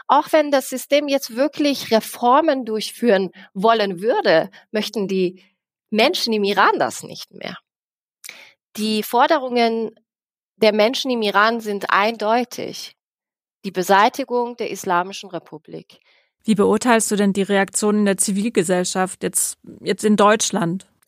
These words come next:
Speaker 1: Also, ich muss sagen, wir bekommen sehr viel Solidarität, was ich sehr begrüße, auch wenn es sehr spät gekommen ist. Erstmal müssten wir sehr viel, also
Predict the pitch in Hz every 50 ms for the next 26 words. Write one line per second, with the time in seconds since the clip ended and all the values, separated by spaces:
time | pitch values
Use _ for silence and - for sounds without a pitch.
0 | _ - 220 214 208 196 208 214 208 208 208 202 - _ _ _ _ _ _ -
1 | 220 208 - 233 254 262 - 240 240 262 285 302 302 277 240 202 208 - - 240
2 | 240 254 220 214 262 285 - 294 277 269 269 269 277 277 277 - - _ - -
3 | 208 202 208 208 202 190 175 170 170 - - 175 165 165 214 302 - - - -
4 | _ _ _ _ _ _ _ _ _ _ _ _ - 214 208 - - 214 - -
5 | 240 240 247 233 - - - 208 233 285 - - - 302 320 339 359 370 _ _
6 | _ _ - 214 233 - - 240 240 233 233 - 233 240 - - - 233 233 262
7 | - - - 277 - - 294 269 269 269 262 254 - 226 240 254 262 - - -
8 | 226 240 - 254 233 226 226 233 233 - - 240 226 202 220 214 208 220 214 233
9 | - - 247 240 240 247 233 226 220 220 254 _ _ _ _ - 208 196 208 208
10 | 196